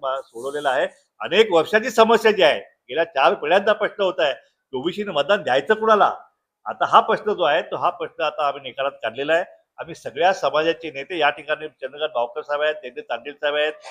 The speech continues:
धनगर समाज नेते आहेत, दिघे आहेत, टोळेकर आहेत, त्या ठिकाणी सगळ्या समाजांच्या नेत्यांनी मिळून हा पक्ष आम्ही काढलेला आहे.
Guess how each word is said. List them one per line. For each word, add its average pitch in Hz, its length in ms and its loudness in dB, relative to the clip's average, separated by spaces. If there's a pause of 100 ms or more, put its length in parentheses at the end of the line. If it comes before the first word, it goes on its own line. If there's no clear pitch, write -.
(220)
धनगर 131 240 -6
समाज 151 300 -4
नेते 143 240 -8
आहेत, 151 100 -6
दिघे 120 260 -6
आहेत, 151 160 2 (140)
टोळेकर 143 360 -6
आहेत, 147 180 0 (800)
त्या 165 160 6
ठिकाणी 170 560 -2
सगळ्या 151 380 0
समाजांच्या 175 760 0
नेत्यांनी 170 480 -2
मिळून 180 220 0
हा 196 100 8
पक्ष 208 300 2
आम्ही 185 180 0
काढलेला 131 360 -2
आहे. - 80 -20